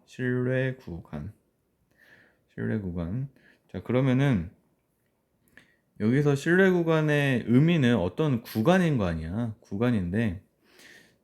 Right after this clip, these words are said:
자, 우리가 이제 M이 이렇게 있으면은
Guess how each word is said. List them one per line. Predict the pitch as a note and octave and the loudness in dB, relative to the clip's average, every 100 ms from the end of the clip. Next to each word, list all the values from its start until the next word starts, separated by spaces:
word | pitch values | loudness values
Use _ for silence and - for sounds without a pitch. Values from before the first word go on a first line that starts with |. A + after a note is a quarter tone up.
| - | -14
자, | F#2 - _ | -12 -12 _
우리가 | - C3 B2+ | -4 0 2
이제 | A2 A2 - - _ _ _ _ _ - | 4 2 2 -6 _ _ _ _ _ -2
M이 | A2 C#3 D#3+ D#3 | 2 2 2 2
이렇게 | A2+ A2+ A#2 | 2 0 -2
있으면은 | - F#2+ F2 - G2+ A2+ G#2+ E2+ | -4 -8 -10 -6 -2 0 0 -2